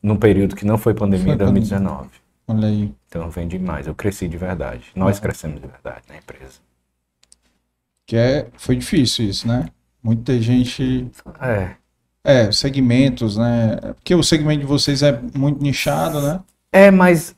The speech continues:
Speaker 1: eu, eu vou ser
Speaker 2: Uhum.
Speaker 1: honesto com você. Não é só o segmento. Eu acho que é a vontade.
Speaker 2: Não, claro, faz
Speaker 1: De
Speaker 2: toda a
Speaker 1: quê?
Speaker 2: diferença, né?
Speaker 1: Porque
Speaker 2: Vontade
Speaker 1: não
Speaker 2: de
Speaker 1: só a
Speaker 2: fazer.
Speaker 1: gente vendendo f-, joias, a Tyra, "Ai, vamos fazer um box." Então,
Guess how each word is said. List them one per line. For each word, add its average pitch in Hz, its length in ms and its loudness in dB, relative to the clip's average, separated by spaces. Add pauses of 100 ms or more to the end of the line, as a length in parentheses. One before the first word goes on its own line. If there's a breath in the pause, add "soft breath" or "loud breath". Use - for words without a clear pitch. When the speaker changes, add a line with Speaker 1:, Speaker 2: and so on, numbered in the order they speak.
Speaker 1:
eu, 151 200 4
eu 139 80 4
vou 139 140 0
ser 127 160 0
Speaker 2:
Uhum. 147 60 6
Speaker 1:
honesto 135 340 2
com 123 120 -4
você. 98 500 -4 (540)
Não 160 180 2
é 160 60 2
só 151 340 2
o - 40 -8
segmento. 131 840 -2
Eu 107 120 -2
acho 117 180 0
que - 80 -6
é 135 40 0
a 127 100 4
vontade. 117 800 -2 (160)
Speaker 2:
Não, 196 220 0
claro, 117 420 2
faz 123 280 0
Speaker 1:
De 120 80 2
Speaker 2:
toda 160 100 8
a 170 40 2
Speaker 1:
quê? 151 120 4
Speaker 2:
diferença, 127 460 4
né? 127 60 0
Speaker 1:
Porque 151 260 6
Speaker 2:
Vontade 147 180 4
Speaker 1:
não 180 80 4
Speaker 2:
de 180 60 -2
Speaker 1:
só 190 80 -2
a 180 240 8
Speaker 2:
fazer. 151 160 4
Speaker 1:
gente 147 180 -2
vendendo 139 320 2
f-, - 200 -14 (200)
joias, 107 560 4
a 95 80 0
Tyra, 123 500 4
"Ai, 131 140 4
vamos 123 180 -2
fazer 120 220 2
um 123 80 2
box." 113 460 4
Então, 127 360 0